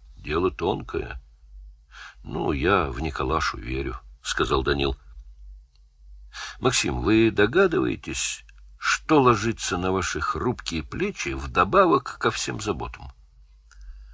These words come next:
"Ещё бы", уныло сказал Каретников. "Разработка местного управления Ф К Г З, кошки ясно. Но это не погоня за мифическим кладом",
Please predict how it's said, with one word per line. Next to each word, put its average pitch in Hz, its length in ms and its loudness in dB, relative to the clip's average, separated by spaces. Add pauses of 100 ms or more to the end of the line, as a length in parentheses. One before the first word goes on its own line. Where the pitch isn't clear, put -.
(520)
"Ещё 175 500 8
бы", 147 280 8 (340)
уныло 110 440 8
сказал 98 460 6
Каретников. 85 800 4 (640)
"Разработка 104 720 8
местного 98 520 6
управления 92 720 6
Ф 101 220 4
К 85 140 0
Г 73 140 -2
З, 87 280 6
кошки - 460 2
ясно. 113 580 -6 (340)
Но 143 480 6 (1120)
это 120 460 10
не 151 160 6
погоня 143 800 6 (160)
за - 220 4
мифическим 104 800 2
кладом", 71 640 4